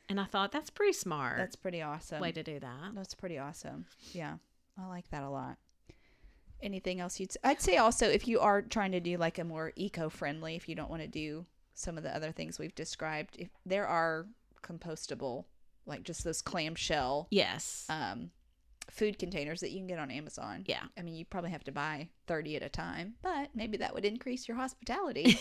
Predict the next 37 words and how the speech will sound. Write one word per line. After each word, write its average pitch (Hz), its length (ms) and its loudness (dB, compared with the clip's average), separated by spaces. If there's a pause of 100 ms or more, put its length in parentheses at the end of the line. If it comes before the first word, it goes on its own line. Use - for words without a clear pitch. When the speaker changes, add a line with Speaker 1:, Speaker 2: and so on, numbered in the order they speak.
(100)
Speaker 1:
<laughs> - 100 0
There 214 240 12
you - 140 10
go. 240 380 12 (100)
Speaker 2:
<laughs> - 100 10
Speaker 1:
There's 359 220 6
so 208 160 6
many 190 240 6
cool 175 200 4
Speaker 2:
So. 170 140 0
Speaker 1:
things 175 220 6
you 190 80 4
can 175 160 4
buy 143 240 6
these 165 260 0
days. 139 320 0 (400)
Well, 285 160 10
one 330 200 10
other 392 260 10
note, 170 640 8 (160)
um, 185 340 10
because 226 400 8
I've 254 220 6
been 233 160 8
on 214 140 6
the 226 100 6
receiving 165 640 2
end 127 500 -2 (160)
of 175 240 2
some 175 340 2
meals 127 680 0
in 175 140 4
the 170 100 2
last 156 580 0 (120)
year. 175 440 2 (320)
Speaker 2:
Yes. - 480 -6 (180)
Speaker 1:
Um, 190 500 10